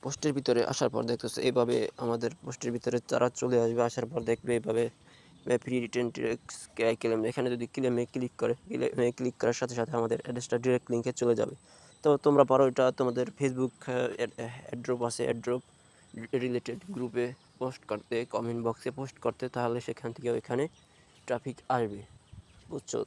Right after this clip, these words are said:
আর ট্রাফিকটা আসার পর এখানে দেখবে ফ্রি টেন টিআরএক্স ক্লেম নাও, এখানে যদি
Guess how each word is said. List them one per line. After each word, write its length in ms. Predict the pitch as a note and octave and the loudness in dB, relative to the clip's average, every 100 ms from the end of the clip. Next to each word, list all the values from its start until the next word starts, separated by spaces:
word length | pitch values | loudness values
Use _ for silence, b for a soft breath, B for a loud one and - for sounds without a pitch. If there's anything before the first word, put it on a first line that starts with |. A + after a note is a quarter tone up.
| - | -4
আর 80 | B2 | -4
ট্রাফিকটা 440 | C#3 C#3 - C3 C#3 B2+ | -4 -6 -6 -4 2 2
আসার 200 | C3 B2+ | 2 -2
পর 120 | B2 B2 | 0 0
এখানে 160 | A#2 A#2 | 0 0
দেখবে 200 | A#2 A#2 A#2+ | 0 -2 -6
ফ্রি 120 | - B2+ - | -6 -6 0
টেন 140 | B2 | -2
টিআরএক্স 400 | A#2+ B2 A#2 A#2 - | 0 0 2 0 -4
ক্লেম 220 | B2+ A#2+ A#2 B B B | -2 0 -2 B B B
নাও, 220 | A#2+ A#2+ A#2+ | 0 4 4
এখানে 180 | A#2+ C3+ | 2 0
যদি 100 | B2+ | -2